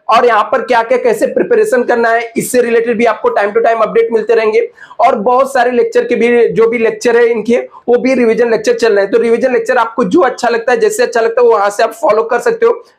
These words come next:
but guidance के लिए जरूर आपको सर को फॉलो करना चाहिए, क्योंकि sir time to time आपको guidance lecture भी देते हैं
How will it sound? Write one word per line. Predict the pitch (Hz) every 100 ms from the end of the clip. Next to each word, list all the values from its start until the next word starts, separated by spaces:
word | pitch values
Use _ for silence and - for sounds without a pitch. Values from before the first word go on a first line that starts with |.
| _ -
but | 269
guidance | 254 226 220 254 262
के | -
लिए | 254
जरूर | 233 226 233
आपको | 220 - 226 226
सर | 226 214
को | 240
फॉलो | 226 214 208
करना | 214 196
चाहिए, | 190 202 233 - _ -
क्योंकि | 262 262
sir | 277 269 240
time | 226 226
to | 240
time | 247
आपको | 240 226 254
guidance | 202 190 226 453
lecture | 339 254
भी | 214
देते | 226 220
हैं | 226 220